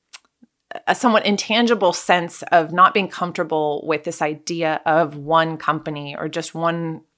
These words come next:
or two companies ha-, having, catering to all of my needs and having everything. Um, and I know that sounds like a little kind of collegey, we're smoking pot and talking about Marx or something,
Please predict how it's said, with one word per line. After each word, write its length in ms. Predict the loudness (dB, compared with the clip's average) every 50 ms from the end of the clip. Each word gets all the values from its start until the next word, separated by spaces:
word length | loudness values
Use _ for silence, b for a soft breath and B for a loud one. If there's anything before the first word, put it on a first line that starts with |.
| _ _
or 120 | -12 -10
two 200 | -8 -4 -4 -4
companies 540 | -2 -2 -4 -4 -4 -8 -8 -8 -8 -10 -12 -12
ha-, 260 | -10 0 2 2 0 0
having, 480 | -10 -2 -2 -2 0 0 -6 -6 -8 -12 _ _ _ _ _
catering 380 | 2 4 6 6 6 4 0 -2
to 120 | -4 -10 _ _
all 200 | 4 4 4 2
of 120 | -2 -2
my 140 | -2 -4 -4
needs 340 | -4 -6 -8 -10 -8 -8 -8
and 120 | -8 -6
having 280 | -4 -4 -4 -4 -4 -4
everything. 520 | -4 -4 -4 -4 -4 _ -4 -2 -2 -4 B B B B B B B B B B B B B _ 6
Um, 540 | 6 8 8 8 8 6 4 2 -4 -2 _
and 80 | 2 4
I 60 | 4
know 180 | 6 6 8 8
that 180 | 8 6 4
sounds 220 | 4 2 2 2 2
like 140 | 0 0
a 40 | 0
little 220 | -2 0 0 -2 -2
kind 220 | -2 -4 -4 -4
of 100 | -4 -8
collegey, 640 | -4 2 2 4 4 4 0 -2 -4 -4 -4 -4 -4
we're 120 | -4 -6
smoking 420 | -6 -6 -8 -8 -8 -8 -10 -10 -10
pot 480 | -10 0 4 4 6 6 4 2 0 -4
and 100 | -8 -6
talking 320 | -6 -6 -6 -6 -6 -6
about 220 | 0 0 0 0
Marx 380 | 0 0 0 0 0 -2 -6 -6
or 80 | -6 -4
something, 460 | -4 -4 -4 -4 -4 -6 -6 -6